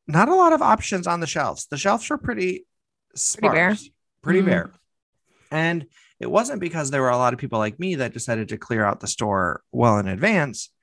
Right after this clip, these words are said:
Speaker 1: It's apparently because there is a shortage of
Speaker 2: Supply
Speaker 1: fireworks,
Speaker 2: chain.
Speaker 1: Carmen.
Speaker 2: There's a
Speaker 1: There's a su-
Speaker 2: shortage of everything.
Speaker 1: I know, but I didn't think it would affect freedom. I didn't think
Speaker 2: Mm.
Speaker 1: it would affect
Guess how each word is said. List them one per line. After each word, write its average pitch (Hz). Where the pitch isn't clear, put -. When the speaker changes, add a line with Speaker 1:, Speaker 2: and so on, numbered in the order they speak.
Speaker 1:
It's -
apparently 214
because 113
there 92
is 98
a 110
shortage 139
of 120
Speaker 2:
Supply 92
Speaker 1:
fireworks, -
Speaker 2:
chain. 196
Speaker 1:
Carmen. 185
Speaker 2:
There's 277
a 349
Speaker 1:
There's -
a -
su- -
Speaker 2:
shortage 359
of 320
everything. 339
Speaker 1:
I 147
know, 113
but 110
I 120
didn't 127
think 101
it 98
would 95
affect 95
freedom. 165
I 117
didn't 135
think 127
Speaker 2:
Mm. 165
Speaker 1:
it 123
would 113
affect -